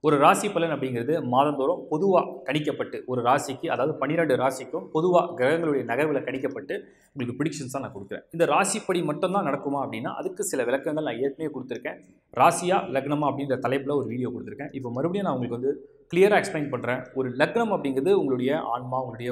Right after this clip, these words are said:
உயிர், உங்களுடைய விதி அப்படிங்கிறது உங்களுடைய லக்னம். So, ascendant அப்படிங்கிறது லக்னம், அதுதான் உங்களுடைய முதல் பாவம், அதுதான் உங்களுடைய பிறவி ஜாதகம். உங்களுடைய birth chart அப்படிங்கிறதே உங்களுடைய லக்னத்தின் அடிப்படையில உள்ள யோகங்கள்,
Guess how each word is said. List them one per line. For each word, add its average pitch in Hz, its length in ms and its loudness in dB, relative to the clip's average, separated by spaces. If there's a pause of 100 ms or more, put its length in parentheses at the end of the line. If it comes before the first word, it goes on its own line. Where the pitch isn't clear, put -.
(140)
உயிர், 151 260 -2 (420)
உங்களுடைய 131 260 0 (100)
விதி 180 260 0
அப்படிங்கிறது 160 360 0
உங்களுடைய 104 280 -4
லக்னம். 117 300 -10 (400)
So, 180 60 2 (100)
ascendant 180 480 2
அப்படிங்கிறது 139 420 0
லக்னம், 123 320 -4 (100)
அதுதான் 147 260 4
உங்களுடைய 127 240 0 (100)
முதல் 139 240 0 (100)
பாவம், 110 320 0
அதுதான் 143 240 2
உங்களுடைய 127 300 0
பிறவி 165 340 2
ஜாதகம். 110 400 -6 (320)
உங்களுடைய 123 240 0 (120)
birth 202 240 8
chart 185 220 4
அப்படிங்கிறதே 147 420 2
உங்களுடைய 131 320 0
லக்னத்தின் 147 420 0
அடிப்படையில 135 380 0
உள்ள 120 120 -2 (140)
யோகங்கள், 147 440 0